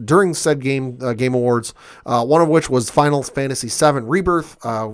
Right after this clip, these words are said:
cool trailer, a lot of, lot of, uh, stuff showing off for it.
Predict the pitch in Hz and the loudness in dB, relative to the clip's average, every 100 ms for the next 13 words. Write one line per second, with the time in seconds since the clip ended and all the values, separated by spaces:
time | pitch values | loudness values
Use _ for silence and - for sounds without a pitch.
0 | 110 - 330 - 160 147 147 147 185 196 | -8 -2 0 6 8 8 6 4 4 4
1 | - 180 170 165 143 127 131 123 117 - | 2 -2 0 2 0 0 0 0 -2 -2
2 | 147 123 123 120 135 - 131 127 | -2 0 -2 0 0 0 0 0